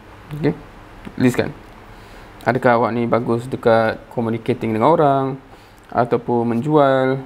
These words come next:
ataupun just, uh, berlaku jujur, ataupun just menjadi member orang lain, jadi kawan orang lain, ataupun awak ni bagus,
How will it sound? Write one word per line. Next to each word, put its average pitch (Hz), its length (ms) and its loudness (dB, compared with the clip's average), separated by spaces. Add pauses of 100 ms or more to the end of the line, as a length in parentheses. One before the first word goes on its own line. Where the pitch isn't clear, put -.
(640)
ataupun 123 960 0
just, 123 560 0
uh, 57 320 -14
berlaku 117 240 -2
jujur, 131 560 4 (640)
ataupun 120 800 0
just 117 240 0
menjadi 117 320 -2
member 117 400 2
orang 120 160 2
lain, 120 200 4 (120)
jadi 113 160 -2
kawan 120 240 0
orang 120 220 0
lain, 123 260 2 (560)
ataupun - 320 0
awak 117 160 2
ni 127 80 0
bagus, 120 340 -2